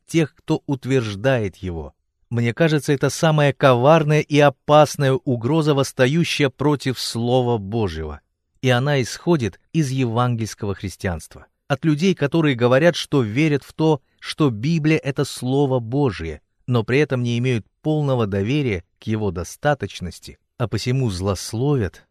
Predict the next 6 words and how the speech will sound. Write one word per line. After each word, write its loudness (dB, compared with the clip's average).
Слово -6
Божье. -12
Чтение -2
Слова, -6
обучение -2
Слову, -6